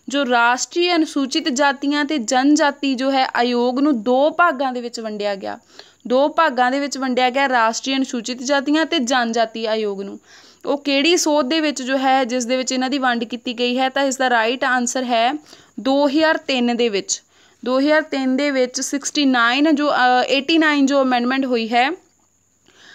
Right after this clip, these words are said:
ਜੋ ਉਣਾਨਵੇਂ ਸੋਧ ਹੋਈ ਹੈ, ਉਸ ਦੇ ਵਿੱਚ ਜੋ ਹੈ ਰਾਸ਼ਟਰੀ ਅਨੁਸੂਚਿਤ ਜਾਤੀਆਂ ਤੇ ਜਨਜਾਤੀ ਆਯੋਗ ਨੂੰ ਦੋ ਭਾਗਾਂ ਦੇ ਵਿੱਚ ਵੰਡਿਆ ਗਿਆ ਹੈ। ਸੋ ਤੁਸੀਂ ਰਾਈਟ ਡਾਊਨ ਕਰ ਸਕਦੇ ਹੋ। ਬਹੁਤ ਹੀ ਇੰਪੋਰਟੈਂਟ ਕੁਐਸਚਨ ਹੈ। ਇਸ ਤਰ੍ਹਾਂ ਦੇ ਜੋ ਹੈ ਅਮੈਂਡਮੈਂਟ ਦੇ ਨਾਲ ਰਿਲੇਟਿਡ ਜੋ ਇੰਪੋਰਟੈਂਟ ਫੈਕਟ ਹੁੰਦੇ ਹਨ, ਪੇਪਰ ਵਿੱਚ ਪੁੱਛ ਲਏ ਜਾਂਦੇ ਹਨ।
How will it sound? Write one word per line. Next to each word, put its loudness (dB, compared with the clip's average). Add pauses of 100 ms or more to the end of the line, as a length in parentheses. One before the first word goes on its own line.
(160)
ਜੋ 2
ਉਣਾਨਵੇਂ 2
ਸੋਧ 2
ਹੋਈ 0
ਹੈ, 0
ਉਸ -4
ਦੇ -2
ਵਿੱਚ -4
ਜੋ -4
ਹੈ 0
ਰਾਸ਼ਟਰੀ 0
ਅਨੁਸੂਚਿਤ -4
ਜਾਤੀਆਂ -2
ਤੇ -4
ਜਨਜਾਤੀ -4
ਆਯੋਗ -2
ਨੂੰ -2
ਦੋ 2
ਭਾਗਾਂ -2
ਦੇ -4
ਵਿੱਚ -10
ਵੰਡਿਆ -4
ਗਿਆ -4
ਹੈ। -2 (300)
ਸੋ -6
ਤੁਸੀਂ -4
ਰਾਈਟ 2
ਡਾਊਨ 2
ਕਰ 2
ਸਕਦੇ -4
ਹੋ। -2 (340)
ਬਹੁਤ 0
ਹੀ 4
ਇੰਪੋਰਟੈਂਟ 2
ਕੁਐਸਚਨ -2
ਹੈ। 0
ਇਸ -4
ਤਰ੍ਹਾਂ 0
ਦੇ -2
ਜੋ -2
ਹੈ 0
ਅਮੈਂਡਮੈਂਟ 2
ਦੇ 0
ਨਾਲ 2
ਰਿਲੇਟਿਡ -2
ਜੋ -2
ਇੰਪੋਰਟੈਂਟ -2
ਫੈਕਟ -6
ਹੁੰਦੇ -2
ਹਨ, 0
ਪੇਪਰ -4
ਵਿੱਚ -8
ਪੁੱਛ -10
ਲਏ -2
ਜਾਂਦੇ -4
ਹਨ। 0